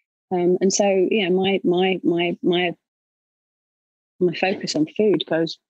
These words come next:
goes back to my childhood. And so Yvonne psychologically and emotionally helped me readdress that. Um, and that, that changed my life. And then booking a Wahome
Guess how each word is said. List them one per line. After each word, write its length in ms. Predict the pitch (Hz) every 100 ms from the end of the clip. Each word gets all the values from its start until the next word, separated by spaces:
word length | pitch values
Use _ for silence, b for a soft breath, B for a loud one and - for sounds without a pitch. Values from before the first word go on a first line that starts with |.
| -
goes 180 | 160 165
back 240 | 160 -
to 120 | -
my 120 | 160 156
childhood. 580 | - 190 214 - - -
And 200 | 165 165
so 440 | 165 - 165 170 165
Yvonne 540 | 170 165 180 170 170
psychologically 840 | 160 - 160 - 170 196 - 156 147
and 120 | 143
emotionally 680 | 160 165 185 - 151 135 156 _ _ _ _ _ _
helped 280 | - 180 -
me 200 | 175 170
readdress 600 | 170 175 165 180 208 -
that. 640 | - - - - - - 160
Um, 360 | 160 160 165 -
and 160 | 170 180
that, 160 | 185 _
that 180 | 190 -
changed 300 | - 175 170
my 120 | 160
life. 340 | 160 175 160 156
And 140 | 160 170
then 160 | 165
booking 340 | 165 165 170 165
a 60 |
Wahome 760 | 156 156 180 185 170 151 -